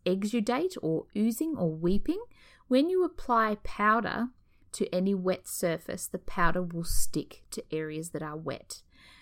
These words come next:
So using stoma powder can be used underneath your ostomy appliance. It can be also used in conjunction with seals. The idea is that you are providing a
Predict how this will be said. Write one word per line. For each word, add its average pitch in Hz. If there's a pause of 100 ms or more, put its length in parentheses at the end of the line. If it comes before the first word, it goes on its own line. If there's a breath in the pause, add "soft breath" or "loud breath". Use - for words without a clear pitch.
(100)
So -
using 277
stoma 226
powder 170 (200)
can 196
be 190
used 180
underneath 185
your 180
ostomy 170
appliance. 247
It 185
can 185
be 185
also 214
used 180
in 170
conjunction 196
with 349
seals. 370 (280 soft breath)
The 220
idea 254
is 175
that -
you 185
are 175
providing 196
a 170